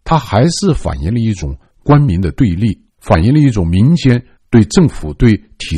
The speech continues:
制内的不满。就人们常说，幽默呀，是一个最有力的思想武器。幽默可以让人家笑，但是人民群众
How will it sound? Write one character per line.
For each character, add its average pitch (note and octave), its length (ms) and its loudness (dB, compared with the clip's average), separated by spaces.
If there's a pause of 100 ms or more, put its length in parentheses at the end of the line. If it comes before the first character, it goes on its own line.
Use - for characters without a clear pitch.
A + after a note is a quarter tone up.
制 G2+ 80 0
内 A2 140 2
的 F2 120 -2
不 - 160 -2
满。 G2 200 -4 (280)
就 A3+ 120 2
人 D#3+ 120 6
们 A#3+ 100 4
常 - 240 -2
说， C3+ 200 -2 (280)
幽 F#3+ 180 2
默 A3 320 0
呀， C2+ 140 -8 (260)
是 - 220 -6
一 - 20 0
个 B2+ 120 0
最 - 240 4
有 F#2 140 -2
力 A2 240 -4
的 E2 140 -4
思 - 220 -8
想 E2 200 -6
武 B1+ 140 -12
器。 - 260 -14 (260)
幽 F#3+ 120 4
默 A#3+ 160 4
可 - 140 -2
以 B2 40 0
让 G#2 200 0
人 E2 100 -4
家 F#2 100 -4
笑， - 280 -6 (260)
但 F3+ 160 2
是 C#3 120 0
人 C3+ 120 4
民 G3+ 120 4
群 C#3+ 200 -2
众 D3+ 240 -2